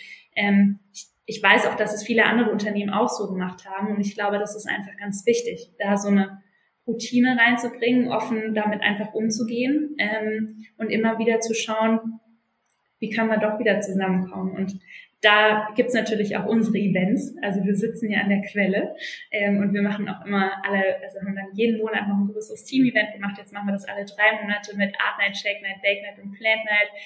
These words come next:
Im Sommer haben wir bei Bake Night, äh, Eisworkshops noch on top, ähm, oder man malt gemeinsam auch vor der Kamera und sowas verbindet dann. Auch wenn's digital ist, auch wenn's nicht echt ist,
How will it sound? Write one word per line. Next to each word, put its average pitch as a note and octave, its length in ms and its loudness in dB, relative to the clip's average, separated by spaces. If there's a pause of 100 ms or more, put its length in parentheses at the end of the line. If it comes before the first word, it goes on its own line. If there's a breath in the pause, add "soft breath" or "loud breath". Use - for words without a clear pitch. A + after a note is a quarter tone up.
(120 loud breath)
Im A3+ 120 0
Sommer B3 300 10
haben A#3 140 4
wir A3 80 4
bei G#3+ 140 8
Bake A3 340 4
Night, G3+ 300 8
äh, G#3 340 4
Eisworkshops G#3+ 760 4
noch G#3 180 -4
on G#3 100 -6
top, G3+ 320 -4 (380 loud breath)
ähm, G3+ 320 2
oder G3+ 160 2
man G3+ 180 4
malt G3 340 4
gemeinsam G3+ 440 2
auch G3 120 -6
vor - 120 -8
der G3+ 120 -4
Kamera G3+ 400 -8
und G3+ 80 0
sowas D4 280 2
verbindet A#3+ 580 4
dann. E3+ 200 -12
Auch - 180 -8
wenn's A#3+ 260 2
digital C4 420 -2
ist, C4+ 140 -6
auch - 160 -14
wenn's B3 240 -4
nicht C4+ 160 -12
echt - 220 -4
ist, B3 200 -4